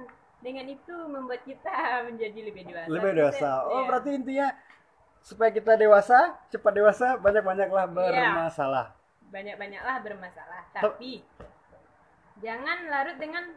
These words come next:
Speaker 1: oh, berarti hidup cuma masalah,
Speaker 2: Ah,
Speaker 1: bukan.
Speaker 2: ya.
Speaker 1: Bukan seperti itu juga.
Speaker 2: Nah, nah,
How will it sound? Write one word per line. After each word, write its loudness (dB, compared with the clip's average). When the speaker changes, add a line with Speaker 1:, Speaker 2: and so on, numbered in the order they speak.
Speaker 1:
oh, -4
berarti -12
hidup -14
cuma -14
masalah, -8
Speaker 2:
Ah, -10
Speaker 1:
bukan. -2
Speaker 2:
ya. -2
Speaker 1:
Bukan -20
seperti -20
itu -20
juga. -12
Speaker 2:
Nah, 0
nah, -2